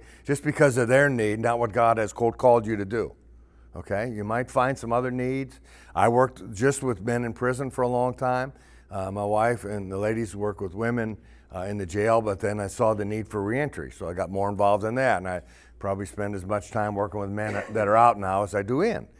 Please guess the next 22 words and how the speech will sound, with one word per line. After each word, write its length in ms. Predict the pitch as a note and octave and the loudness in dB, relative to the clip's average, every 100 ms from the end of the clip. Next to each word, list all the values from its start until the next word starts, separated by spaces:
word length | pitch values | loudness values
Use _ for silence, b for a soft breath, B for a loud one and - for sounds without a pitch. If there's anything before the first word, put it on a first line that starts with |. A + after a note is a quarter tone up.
| b | b
But 80 | G#2+ | 2
that 120 | A#2+ | 4
was 120 | C3+ A#2+ | 4 -2
a 40 | |
choice 380 | - E3+ E3 - | 2 4 6 4
I 100 | A2+ | 4
made 280 | A2+ G#2+ A2 | 2 -2 -4
'cause 180 | A2 | -6
I 60 | A2 | -6
saw 220 | - G#2 | 0 0
the 120 | F#2+ | 0
need. 360 | G#2+ D3 A2 F2+ | -4 -4 -4 -6
But 200 | F2 E2+ B B G#2 | -8 -10 B B -10
if 160 | G#2+ | -6
you 100 | A2 | 2
let 220 | C3 F#3+ | 6 6
the, 160 | - A#2 - | 4 -4 -6
the, 360 | C3 A#2 A#2 G#2 | -6 -2 -2 -2
the 100 | A#2+ | 0
needs 340 | D3+ A3 E3 | 2 2 2
drive 380 | G2 B2 G#2+ G#2 | 4 6 6 4
you, 200 | G#2 A2+ | 0 -2